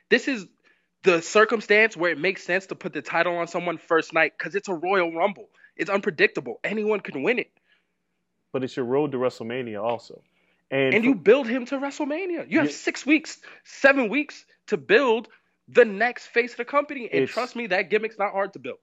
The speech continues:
Speaker 2: It's not happening. It is absolutely one hundred percent not happening.
Speaker 1: It's not, 'cause they are whack, but it makes so much damn sense.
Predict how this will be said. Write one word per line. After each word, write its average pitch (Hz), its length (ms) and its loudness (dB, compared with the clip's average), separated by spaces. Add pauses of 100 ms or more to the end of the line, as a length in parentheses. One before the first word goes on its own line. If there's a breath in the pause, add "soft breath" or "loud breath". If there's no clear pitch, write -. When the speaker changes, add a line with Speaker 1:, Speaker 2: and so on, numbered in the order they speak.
(200)
Speaker 2:
It's 123 280 -4
not 113 500 -2 (280)
happening. 104 580 -10 (600)
It 135 160 4
is 123 140 -2
absolutely 135 880 0
one 110 440 -4
hundred 131 400 -8
percent 110 540 -8
not 101 280 -6
happening. 104 380 -2
Speaker 1:
It's 180 220 0
not, 151 320 -2
'cause 127 160 -10
they 139 160 -4
are 127 80 -2
whack, 135 360 -4
but 139 120 -6
it 127 80 -8
makes 156 220 -6
so 156 260 -4
much 151 260 -2
damn 143 240 -2
sense. 151 380 -4